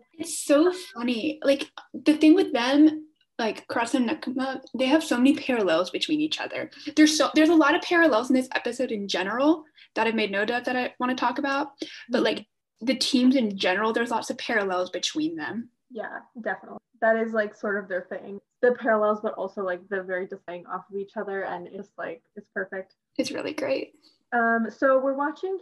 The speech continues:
Speaker 2: Hinata, like, sort of learn how to do this, um, this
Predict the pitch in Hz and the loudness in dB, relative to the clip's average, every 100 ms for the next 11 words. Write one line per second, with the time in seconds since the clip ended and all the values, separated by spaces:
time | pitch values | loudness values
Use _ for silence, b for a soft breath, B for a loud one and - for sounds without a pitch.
0 | - 302 285 285 262 254 254 - _ 233 | -8 -12 -10 -8 -8 -6 -10 -14 _ 0
1 | 214 208 - 233 214 202 196 208 208 202 | 0 0 -6 -4 -4 -4 -4 -4 -4 -6
2 | 202 220 202 196 190 202 190 185 190 - | -6 -4 -6 -6 -12 -10 -8 -8 -10 -14
3 | - 190 - - - - _ _ 208 | -10 -8 -6 -8 -12 -18 _ _ -10